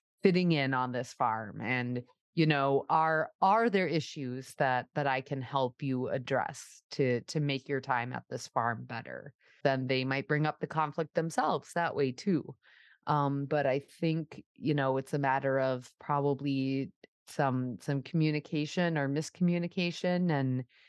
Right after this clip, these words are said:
and now an, an inability to communicate further to, to fix the issue. So it's a tough one. There's no textbook perfect answer that I can give you. Um, but,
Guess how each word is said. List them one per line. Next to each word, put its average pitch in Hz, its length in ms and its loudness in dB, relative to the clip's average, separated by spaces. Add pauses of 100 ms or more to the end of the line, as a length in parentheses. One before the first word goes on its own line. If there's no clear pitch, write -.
(300)
and 143 260 4
now 135 520 2
an, 131 400 0
an 160 240 0
inability 156 800 2
to 143 160 -12
communicate 135 640 0
further 120 580 -2
to, 127 240 -4
to - 140 -8
fix - 340 -10
the 104 160 -6
issue. - 460 -10
So 131 520 0 (840)
it's 151 160 0
a 151 60 2
tough 180 320 -2
one. 285 340 2 (300)
There's 151 340 2
no 156 380 0
textbook - 580 -4 (100)
perfect 151 400 -4
answer 147 420 -2
that 143 120 -4
I 143 140 2
can 143 180 -8
give 143 220 -4
you. 214 320 0 (460)
Um, 143 440 2
but, 143 320 2